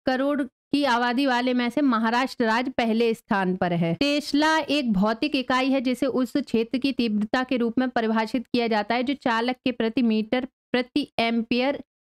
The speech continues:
सब क्लॉज ए बल के न्यूटन एन का उत्पादन करती है। भारतीय संविधान के अनुच्छेद एक सौ सड़सठ के तहत वर्णित मुख्यमंत्री का कर्तव्य मंत्रिपरिषद के सभी निर्णयों की सूचना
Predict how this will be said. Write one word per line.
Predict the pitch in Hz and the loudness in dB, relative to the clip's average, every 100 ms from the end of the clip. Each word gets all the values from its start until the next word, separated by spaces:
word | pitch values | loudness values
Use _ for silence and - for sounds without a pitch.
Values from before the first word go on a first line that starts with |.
| _ _ _ _ | _ _ _ _
सब | - - 254 | -10 -2 -2
क्लॉज | 240 - 262 262 - 233 | -2 -2 0 0 -2 -2
ए | 254 | 0
बल | 233 226 233 | 2 0 0
के | 226 247 | 0 2
न्यूटन | 233 233 226 254 285 302 - _ 226 | 2 0 -2 0 0 -2 -8 _ -2
एन | 240 269 | 2 2
का | 262 277 | 2 0
उत्पादन | 226 - 220 208 233 | -2 0 0 2 0
करती | 240 214 190 202 190 | 0 -2 -2 0 2
है। | 190 165 - _ _ _ _ _ _ _ | 2 -2 -4 _ _ _ _ _ _ _
भारतीय | 202 254 262 330 | 2 2 2 0
संविधान | 311 285 294 294 302 | 2 2 2 2 2
के | 311 | 2
अनुच्छेद | 277 269 - 294 | 0 0 -2 0
एक | 277 | 0
सौ | - 294 | -2 -2
सड़सठ | 262 240 - 262 | -2 -2 -2 -2
के | - 269 | -2 -2
तहत | 254 240 262 | 0 0 0
वर्णित | 226 233 240 262 - | 2 2 2 0 0
मुख्यमंत्री | 254 240 226 247 240 226 247 | 0 0 0 0 0 0 0
का | 262 | -2
कर्तव्य | 262 240 - 247 233 269 | -2 -4 -2 -2 0 2
मंत्रिपरिषद | 247 240 - 247 240 233 254 233 | 2 0 0 0 -2 0 -2 -2
के | 262 | -2
सभी | 262 233 220 | -2 0 2
निर्णयों | 247 220 220 226 240 247 | 2 2 0 0 0 -2
की | 262 262 | -2 -4
सूचना | _ _ 233 226 254 233 240 | _ _ -2 0 0 0 -2